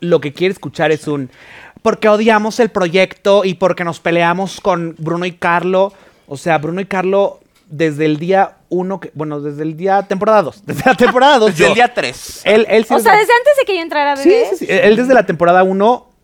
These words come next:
Speaker 1: eh, le encantó el proyecto. Yo no vi la primera temporada como al, al full, pero la segunda yo ya dije, "Esto es una cosa fantástica", y para mí siempre también soy muy de sumar, sumar, sumar, y por eso es que para, te digo que para la tercera fue como de,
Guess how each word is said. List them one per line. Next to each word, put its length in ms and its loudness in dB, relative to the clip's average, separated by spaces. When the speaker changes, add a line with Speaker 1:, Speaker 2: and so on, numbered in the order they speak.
Speaker 1:
eh, 180 -12
le 120 0
encantó 220 -2
el 20 -12
proyecto. 240 -2
Yo 380 2
no 260 -2
vi 100 2
la 80 4
primera 240 -2
temporada 260 -2
como 220 -2
al, 140 0
al 160 0
full, 300 2
pero 160 4
la 120 2
segunda 460 -2
yo 100 2
ya 140 2
dije, 440 0
"Esto 180 -8
es 160 -14
una 260 -4
cosa 220 -12
fantástica", 800 -2
y 60 -8
para 200 -4
mí 100 -6
siempre 300 -6
también 260 -6
soy 120 -10
muy 160 -4
de 80 -4
sumar, 360 -4
sumar, 300 -6
sumar, 320 -4
y 80 -10
por 140 -4
eso 40 -4
es 40 -16
que 80 -12
para, 140 -4
te 80 -4
digo 100 -2
que 80 -12
para 160 -2
la 40 -12
tercera 340 -2
fue 120 -6
como 220 -4
de, 160 -4